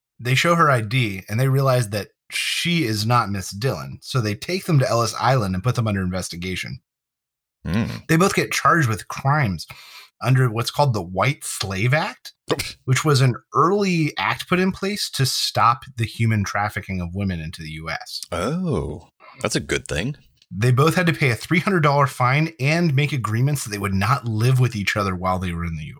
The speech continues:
Speaker 1: S.
Speaker 2: Ugh. How unusual.
Speaker 1: Henrietta's Wedding by Murray and Miranda. Murray was a classic violinist from South Africa,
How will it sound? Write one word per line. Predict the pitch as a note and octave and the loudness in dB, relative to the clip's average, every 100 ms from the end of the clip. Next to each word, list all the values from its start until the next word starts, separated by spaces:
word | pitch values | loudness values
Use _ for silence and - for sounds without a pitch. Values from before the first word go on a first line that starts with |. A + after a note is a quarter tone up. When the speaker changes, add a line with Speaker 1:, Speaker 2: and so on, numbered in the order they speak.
| - | -20
Speaker 1:
S. | - - _ - - | -20 -20 _ -12 -4
Speaker 2:
Ugh. | C3+ - - _ _ _ _ _ _ - | -4 -6 -14 _ _ _ _ _ _ -14
How | - | -12
unusual. | - C#2+ G2+ D2 C#2+ _ _ _ _ | -8 -6 -4 -6 -8 _ _ _ _
Speaker 1:
Henrietta's | - - G#3+ G#3 D#3+ C3 | -6 0 2 4 4 2
Wedding | A#2+ B2 A#2+ | 2 2 2
by | G#2 A2 | 2 2
Murray | A2 G2+ A#2+ D#3 | 0 0 0 2
and | A#2+ G#2 | 2 -2
Miranda. | F2+ F#2+ C3 G2+ E2+ - - - _ | -2 0 0 0 -4 -12 -20 -20 _
Murray | B2 C#3+ F#3+ | -2 2 2
was | F#3+ B2 | 2 0
a | |
classic | - G#2+ A#2 B2+ | 0 0 0 0
violinist | G#2+ A2+ A2 A2 A#2+ - | 2 2 2 2 0 0
from | F#2 | -4
South | - A#2 A#2 | -2 0 0
Africa, | F#2 A#2 B2+ G#2 F#2+ F#2 | -2 -4 -4 -6 -6 -6